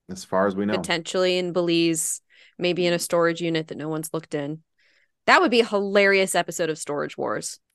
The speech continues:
Speaker 1: Oh my goodness,
Speaker 2: <laughs>
Speaker 1: yes.
Speaker 2: They just are like, "Well, it's been
Speaker 1: Well.
Speaker 2: since two thousand fifteen. No one's paying this anymore. Let's just crack into it." And then there's just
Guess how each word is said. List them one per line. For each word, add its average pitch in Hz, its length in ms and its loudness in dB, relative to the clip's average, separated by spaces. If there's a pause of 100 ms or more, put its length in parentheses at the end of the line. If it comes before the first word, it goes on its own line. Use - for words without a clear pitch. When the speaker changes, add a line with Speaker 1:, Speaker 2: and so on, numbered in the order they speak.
(120)
Speaker 1:
Oh 143 240 6
my 104 160 4
goodness, 104 580 2
Speaker 2:
<laughs> - 0 -
Speaker 1:
yes. 95 420 8 (360)
Speaker 2:
They 320 140 10
just - 360 4
are 277 100 10
like, 254 280 6 (240)
"Well, 381 320 10 (240)
it's 381 180 4
been - 120 6
Speaker 1:
Well. - 180 12
Speaker 2:
since - 300 6 (280)
two 381 160 6
thousand 330 360 8
fifteen. 285 640 0 (260)
No 247 180 4
one's 320 220 0
paying 277 340 2
this 247 180 -2
anymore. 208 520 -2
Let's 233 160 -2
just - 180 -6
crack 262 340 4
into 240 300 2
it." 180 220 4 (580)
And 180 180 -2
then 165 360 -4 (220)
there's 165 260 -2
just - 480 -2